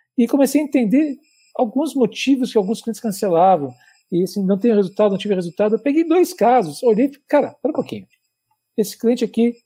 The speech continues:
tem o menor plano de cada uma das ferramentas, vendeu mais de dois mil reais pagando alguma coisa perto de cento e poucos, quer dizer, pô, um puta do retorno, e tá dizendo que não teve resultado. Inclusive, ele, ele tem muito mais tráfego de carrinho e de boleto do que ele contratou, né? Aí eu peguei,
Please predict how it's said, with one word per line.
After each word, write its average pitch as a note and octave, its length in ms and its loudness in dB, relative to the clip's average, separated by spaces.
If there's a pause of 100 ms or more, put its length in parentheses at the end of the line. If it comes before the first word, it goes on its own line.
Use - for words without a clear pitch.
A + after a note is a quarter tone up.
(300)
tem G3 180 2
o F#3 40 2
menor F3+ 420 2
plano A3 200 2
de G3 100 -6
cada G3 200 0
uma G#3+ 80 0
das F#3+ 160 -2
ferramentas, D#3 640 -8 (300)
vendeu G3+ 300 4
mais B3 260 4
de A#3+ 60 -2
dois A3+ 180 4
mil A3 140 2
reais G3+ 260 2
pagando G3+ 500 2
alguma G3 340 0
coisa G3 260 0
perto G3 260 -4
de C#3+ 80 -12
cento G#3 200 -6
e - 20 -6
poucos, - 560 -6 (240)
quer D3+ 80 -4
dizer, B2+ 100 -8
pô, G#3+ 120 -2
um F3 80 -10
puta A#3 240 -8
do E3+ 100 -8
retorno, F3 360 -6 (500)
e G#3+ 80 -4
tá B3 100 2
dizendo B3 160 0
que C4+ 80 0
não A#3 80 2
teve B3+ 160 2
resultado. A#3 540 2
Inclusive, A#3+ 360 2
ele, C#4 180 4
ele A3 120 0
tem B3 140 0
muito D4 240 0
mais A#3+ 240 2
tráfego A3+ 460 0
de F#3+ 120 -4
carrinho G#3+ 420 -2
e - 20 0
de G3 100 -4
boleto G3 300 2
do A#3 60 -12
que - 80 -6
ele A#3+ 100 -2
contratou, B3+ 540 0
né? A3 160 0 (720)
Aí A#3 100 6
eu D4 120 0
peguei, A#3+ 520 2